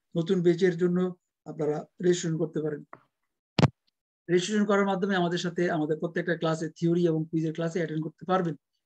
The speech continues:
সেই সুযোগগুলো থাকবে। এবং নতুন নিয়মে আমাদের যে system চালু হয়েছে, আহ, আহ, মতারাজা সিয়নের তিরিশটা কুইজ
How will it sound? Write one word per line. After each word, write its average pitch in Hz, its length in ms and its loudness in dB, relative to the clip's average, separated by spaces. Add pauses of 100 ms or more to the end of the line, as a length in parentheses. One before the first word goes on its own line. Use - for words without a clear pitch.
সেই 175 140 -6
সুযোগগুলো 165 420 -2
থাকবে। 160 380 -2 (560)
এবং 180 180 0
নতুন 208 300 2
নিয়মে 220 340 4
আমাদের 170 500 0 (340)
যে 190 80 -10
system 202 340 0
চালু 185 260 4
হয়েছে, 185 420 2
আহ, 165 400 0 (420)
আহ, 190 440 -2
মতারাজা 165 360 0
সিয়নের 185 360 0
তিরিশটা 180 360 0
কুইজ 180 400 0